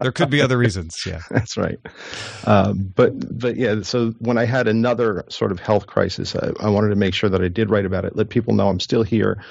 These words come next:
Speaker 2: There are things that you can do about these, uh, health situations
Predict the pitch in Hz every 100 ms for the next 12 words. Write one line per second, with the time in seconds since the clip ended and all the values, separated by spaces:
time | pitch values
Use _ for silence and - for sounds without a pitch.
0 | - - - 107 107 117 120 117 107 110
1 | 120 98 107 95 107 110 101 90 92 95
2 | - 101 98 92 - - - 104 90 85
3 | 107 - 104 - 95 92 - 101 92 90